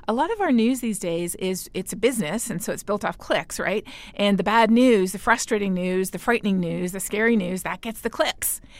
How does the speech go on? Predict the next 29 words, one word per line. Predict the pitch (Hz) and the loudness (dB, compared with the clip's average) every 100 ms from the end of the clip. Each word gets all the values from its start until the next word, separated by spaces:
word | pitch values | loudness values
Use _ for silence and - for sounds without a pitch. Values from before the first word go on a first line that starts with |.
| - - - - | -20 -20 -20 -4
But | - 277 - | 2 4 4
what | 226 302 | 0 -4
I | 381 370 | -4 -6
found | - 277 277 247 | -2 0 2 2
is | 196 - 180 | 0 -4 -4
when | 208 | -2
I | 214 | -2
share | 214 240 | -2 -6
things | 285 254 220 | -4 -4 -2
on | 202 | -2
social | - 208 - 190 | -4 -6 -4 -4
media, | 190 220 170 160 - - - - | -2 -2 -2 -6 -10 -20 -20 -6
uh, | 214 202 - - | 0 0 0 -2
often | 285 320 220 | -2 0 -2
people | - 359 - | -2 -8 -6
are | 226 | -8
so | - 285 339 | -4 -2 -2
desperate | 240 302 - 196 180 | -4 -6 -6 -4 -6
for | - | -8
hope. | 175 285 285 - | -8 -6 -6 -4
We're | 170 | -6
all | - 320 | -6 -8
desperate | 240 254 - 220 214 | -6 -8 -6 -6 -6
for | 185 | -8
hope | 180 - 214 247 247 | -8 -10 -4 -2 -4
in | 180 | -6
this | 170 175 | -8 -6
world | 208 262 214 185 | 2 4 4 0
that | 185 | -4